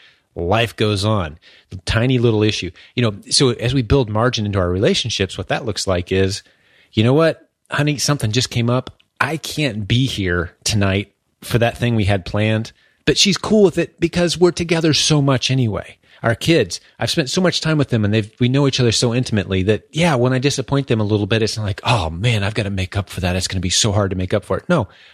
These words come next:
I've built margin into my life. So when we deal with people who are running on thin margins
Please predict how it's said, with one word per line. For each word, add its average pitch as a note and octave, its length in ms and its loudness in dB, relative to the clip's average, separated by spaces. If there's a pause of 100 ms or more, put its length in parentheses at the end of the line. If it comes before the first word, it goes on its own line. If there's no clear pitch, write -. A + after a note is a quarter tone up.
I've A2+ 240 -2
built B2+ 180 4
margin A2+ 460 0
into F#2 200 -4
my F#2+ 120 -2
life. A2 260 -2 (300)
So - 160 2
when C3+ 160 2
we F3+ 100 2
deal D3 240 4
with D3+ 160 2
people B2 380 0
who A2 420 0
are A2+ 100 4
running A#2+ 360 0
on G2 100 -2
thin C3 400 0
margins G#2 640 -2